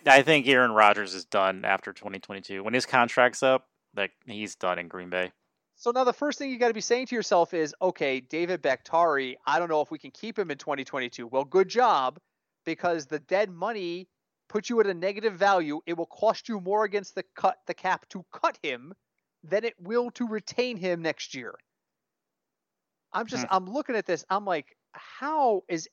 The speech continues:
Speaker 2: how does a business <laughs> operate under these rules?"
Speaker 1: <laughs> I don't know.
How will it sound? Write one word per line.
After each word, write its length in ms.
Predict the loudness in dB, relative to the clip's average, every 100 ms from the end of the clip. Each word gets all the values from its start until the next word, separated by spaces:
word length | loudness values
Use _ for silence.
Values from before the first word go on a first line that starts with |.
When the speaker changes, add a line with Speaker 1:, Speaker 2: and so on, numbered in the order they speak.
| _ _ -20
Speaker 2:
how 300 | -4 0 2
does 160 | 2 0
a 80 | -4 _
business 480 | -4 -4 -2 -2 -4 -8
<laughs> 60 | -4
operate 640 | 2 2 2 -2 -2 -4
under 200 | 0 0 -2
these 200 | -6 2 2 2 2
rules?" 300 | 2 2 -4 -10 -20 -10 -10
Speaker 1:
<laughs> 440 | -4 -4 0 -2 -2
I 100 | -2
don't 340 | 6 8 6 2
know. 640 | -2 4 6 6 4 2